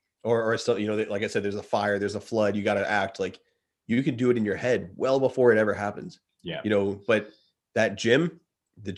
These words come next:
Speaker 1: the time in the gym, the time under the weight, you know, the time with the bar on your back, you can't visualize that. You have to
Speaker 2: Yeah.
Speaker 1: act that. You have to experience that. Those are real muscles you're gonna grow.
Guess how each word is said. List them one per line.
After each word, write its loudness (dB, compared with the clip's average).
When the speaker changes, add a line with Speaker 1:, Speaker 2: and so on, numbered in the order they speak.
Speaker 1:
the -2
time 0
in 0
the 2
gym, 2
the 0
time -2
under 4
the 2
weight, 0
you -6
know, -6
the -4
time -4
with -2
the -2
bar 0
on 2
your 0
back, 0
you -8
can't 0
visualize -4
that. -12
You -8
have -2
to -4
Speaker 2:
Yeah. -2
Speaker 1:
act 0
that. -2
You -8
have -12
to -4
experience -2
that. -12
Those 2
are 4
real 2
muscles 2
you're -2
gonna 0
grow. 2